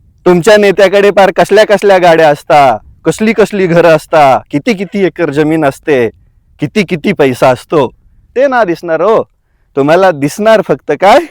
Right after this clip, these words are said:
जे खरं बोलतोय त्याचं. अ, माझं काय काढायला तुम्हाला भेटणारच नाही, कारण नाही, नाहीच आहे ना काही. तुम्ही फक्त माझी तीस हजाराची एसी काढू शकता, पण कधी एकदा सामान्य माणूस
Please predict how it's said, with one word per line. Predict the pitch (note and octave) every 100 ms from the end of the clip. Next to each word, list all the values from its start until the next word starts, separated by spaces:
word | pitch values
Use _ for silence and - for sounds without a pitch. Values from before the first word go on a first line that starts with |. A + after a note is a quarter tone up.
| _ _ _ _ _ _ _ _ -
जे | B2+ E3 -
खरं | - F3 G#3
बोलतोय | F3+ E3+ D3+ D#3 F#3 A3
त्याचं. | D#3+ C#3 C3+ G2+ _ _ _ _ _
अ, | F3+
माझं | G3+ F#3 G#3
काय | G#3+ G#3+
काढायला | F#3 F3 F3 F#3+ G3
तुम्हाला | F#3 E3+ E3+ F3
भेटणारच | E3+ C#3+ A#2+ E3+ F3+ F#3+ F#3
नाही, | F3 F#3+
कारण | G#3 G3+
नाही, | G#3 A3+ A#3 -
नाहीच | F#3+ A#3+ B3+
आहे |
ना | A#3+ A#3+
काही. | A#3 F#3
तुम्ही | G3 A#3
फक्त | A3+ G#3+ A#3
माझी | A3 G#3
तीस | A3 A#3+ A#3
हजाराची | A3+ G#3+ G#3+ F#3+
एसी | F#3+ F#3+ G3
काढू | F#3+ F#3
शकता, | E3 E3 - D3 A#2 _ _ _ -
पण | D3+ C#3
कधी | F3+ F3 F3 D#3 _ _ _
एकदा | D3+ D3 D3 E3 F#3 -
सामान्य | - C#3+ D#3 F3+ G3 F#3+
माणूस | E3+ D3 C#3 C#3+